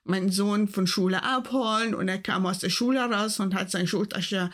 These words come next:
auf die Straße geschmissen vor der Oma. Und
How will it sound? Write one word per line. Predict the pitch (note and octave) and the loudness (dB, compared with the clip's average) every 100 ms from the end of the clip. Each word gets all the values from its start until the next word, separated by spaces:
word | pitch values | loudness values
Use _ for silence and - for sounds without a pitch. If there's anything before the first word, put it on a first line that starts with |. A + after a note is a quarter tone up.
| - - - _ | -10 -20 -20 _
auf | - - | -8 -4
die | G3+ | -2
Straße | F3+ A3 G#3 G3+ E3+ | 0 0 0 0 -2
geschmissen | E3 - E3+ E3 E3+ | -2 0 -2 0 -2
vor | E3 F3 F#3+ | -2 -4 -6
der | - D#3+ | -4 2
Oma. | E3 E3+ E3 E3 | 4 4 2 -2
Und | E3+ D#3+ E3 - | -4 -4 -4 -8